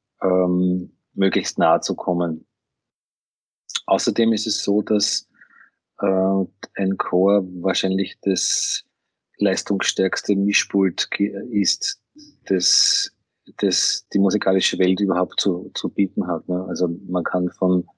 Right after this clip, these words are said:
flächigen Sounds, man kann einfach alles, äh, fast alles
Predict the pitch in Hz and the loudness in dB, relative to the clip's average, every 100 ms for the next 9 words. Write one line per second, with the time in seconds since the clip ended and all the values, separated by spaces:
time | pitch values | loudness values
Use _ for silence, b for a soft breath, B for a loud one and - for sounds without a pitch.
0 | _ - 87 - 95 92 82 - 82 82 | _ -2 -2 0 -2 -2 -4 -2 -4 -2
1 | 92 95 92 90 - - 95 98 104 - | 0 2 2 0 -4 -2 2 4 2 0
2 | 92 92 - - 98 - - - 90 - | -2 -4 -6 -2 -2 -2 -8 -4 -2 -2